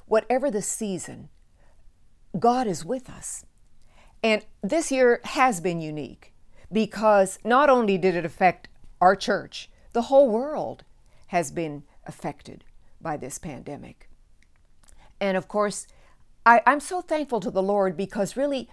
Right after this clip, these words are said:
we were prepared when this unusual time came. Because we had started live streaming our services several years ago,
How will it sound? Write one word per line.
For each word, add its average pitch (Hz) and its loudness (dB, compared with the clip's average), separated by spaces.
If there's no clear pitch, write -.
we 302 -2
were 220 0
prepared 202 -10
when 175 -2
this 226 0
unusual 185 -2
time 151 -14
came. 120 -18
Because 269 -6
we 240 -6
had 247 -6
started 175 -2
live 160 -4
streaming 175 -8
our 165 -8
services 165 -10
several 156 -8
years 156 -10
ago, 214 -12